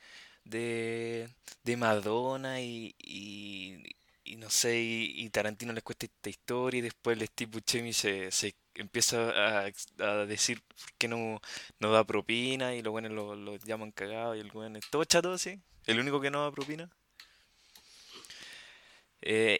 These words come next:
y después de esta escena empiezan los créditos de la película, o sea, los, los títulos y una cosa así. Corte y pasáis al, al mister Orange, así, escucharlo al,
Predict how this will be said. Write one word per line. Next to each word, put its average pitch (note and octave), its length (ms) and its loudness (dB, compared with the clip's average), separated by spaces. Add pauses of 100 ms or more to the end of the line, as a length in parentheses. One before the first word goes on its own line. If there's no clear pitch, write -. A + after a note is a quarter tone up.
y G#2 200 -8
después C3 300 2
de C3 60 6
esta - 160 -2
escena D3+ 460 6 (1600)
empiezan A#2 440 4
los A2+ 120 4
créditos B2+ 380 4
de A#2 60 4
la A#2 120 8
película, E3 480 0 (320)
o - 80 -14
sea, C3+ 200 4
los, A#2 580 -10 (220)
los A2 200 -8
títulos D3+ 540 0
y D#3 80 -4
una D3 120 -8
cosa D#3 180 -6
así. G3 220 -6 (2000)
Corte E3 560 4 (380)
y B2 120 4
pasáis C3 480 10
al, G#2+ 840 6 (440)
al G#2 800 4
mister A2+ 340 6
Orange, A#2 680 10
así, A2 320 6
escucharlo G#2+ 680 4
al, G2+ 320 0